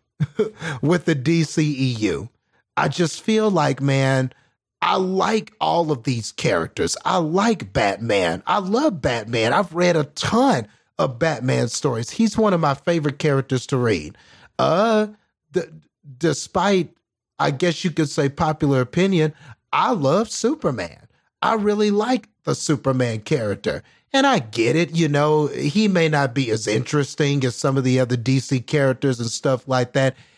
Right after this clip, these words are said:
And he's got that, you know, that reputation of being the original superhero. And with that,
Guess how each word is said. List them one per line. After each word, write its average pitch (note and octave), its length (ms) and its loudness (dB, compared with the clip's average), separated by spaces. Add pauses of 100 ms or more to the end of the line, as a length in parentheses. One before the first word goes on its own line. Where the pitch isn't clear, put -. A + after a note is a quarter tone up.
(120)
And A3 120 2
he's A3 160 0
got F3+ 300 -2
that, C#3+ 380 0
you D#3 180 2
know, C3+ 200 4
that C3+ 180 0
reputation C#3 840 -2
of A2+ 180 -2
being C#3 300 0
the C3+ 140 2
original B2 500 0
superhero. C3 760 0
And C#3 160 0
with F3 280 0
that, B2+ 320 0